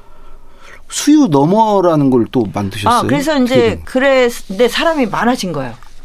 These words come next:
Speaker 1: 오.
Speaker 2: 어, 그 수유리면 되게 멀잖아요.
Speaker 1: 네.
Speaker 2: 근데 막 인천, 막, 그리고 뭐, 이 강남 이런 데서도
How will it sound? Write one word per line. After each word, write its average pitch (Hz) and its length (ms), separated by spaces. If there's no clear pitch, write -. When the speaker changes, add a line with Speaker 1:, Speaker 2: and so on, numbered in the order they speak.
Speaker 1:
오. 139 540
Speaker 2:
어, 165 280
그 220 600
수유리면 285 680
되게 214 200
멀잖아요. 151 760
Speaker 1:
네. 87 80
Speaker 2:
근데 247 180
막 180 240
인천, 208 560
막, 156 400
그리고 175 320
뭐, 156 320
이 143 340
강남 180 420
이런 214 240
데서도 175 600